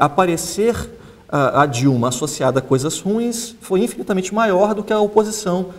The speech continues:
E aí você tem todo um critério de classificação de matérias neutras, positivas ou negativas. Ou seja,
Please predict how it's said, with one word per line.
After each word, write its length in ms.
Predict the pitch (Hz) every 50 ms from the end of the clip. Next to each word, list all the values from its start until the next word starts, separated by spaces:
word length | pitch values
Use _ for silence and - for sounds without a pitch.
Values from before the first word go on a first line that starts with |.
| - - - -
E 40 |
aí 180 | 175 147 160 175
você 140 | 170 - 160
tem 160 | - 185 170
todo 200 | 170 175 180 185
um 40 | 185
critério 340 | 185 185 175 - 160 151 147
de 80 | 147
classificação 480 | - 160 156 - - 160 139 - - 139
de 80 | 139
matérias 340 | 143 135 131 - 139 139 127
neutras, 380 | 127 131 147 165 151 160 143 -
positivas 420 | - 139 123 123 - - 147 143
ou 60 | 131
negativas. 400 | 135 143 131 139 - - - 160
Ou 80 | 156 131
seja, 120 | 101 -